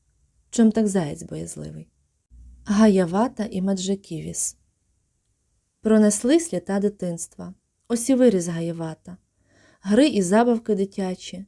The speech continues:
і старий глибокий досвід, полювання і роботу. Все збагнув і зрозумів він. Жваві ноги Гаявати. Пустить він стрілу із лука, поженеться за стрілою.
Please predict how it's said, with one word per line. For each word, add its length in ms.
і 100
старий 400
глибокий 540
досвід, 600
полювання 560
і 140
роботу. 640
Все 240
збагнув 520
і 40
зрозумів 600
він. 180
Жваві 400
ноги 260
Гаявати. 720
Пустить 400
він 140
стрілу 400
із 200
лука, 320
поженеться 580
за 100
стрілою. 600